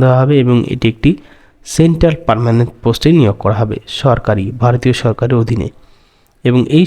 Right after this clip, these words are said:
সমস্ত বেতন সেভেন সিপিসি হিসাবে দেওয়া হবে। তো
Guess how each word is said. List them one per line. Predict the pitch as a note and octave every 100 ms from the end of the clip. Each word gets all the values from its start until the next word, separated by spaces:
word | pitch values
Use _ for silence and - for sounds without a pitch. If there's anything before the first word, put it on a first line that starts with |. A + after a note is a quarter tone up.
| -
সমস্ত | F3+ F#3+ - F3+
বেতন | C3+ D#3+ E3 D3 - - - -
সেভেন | D3+ F#3 F#3
সিপিসি | - C#3+ C#3 - D3+ - -
হিসাবে | - A#2+ C#3 G#2+
দেওয়া | G2 G#2
হবে। | - - _ _ _ _ _ _ _ _
তো | _